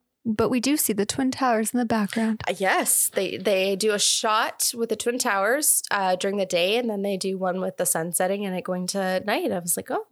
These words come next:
Speaker 2: wow, nineteen ninety-nine. That, that would do it." So then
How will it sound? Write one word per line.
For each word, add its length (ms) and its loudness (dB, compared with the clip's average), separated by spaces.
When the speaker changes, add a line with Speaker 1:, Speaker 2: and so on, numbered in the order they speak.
Speaker 2:
wow, 200 -2
nineteen 340 -2
ninety-nine. 580 0
That, 460 0
that 200 2
would 180 0
do 180 2
it." 340 0
So 180 0
then 380 2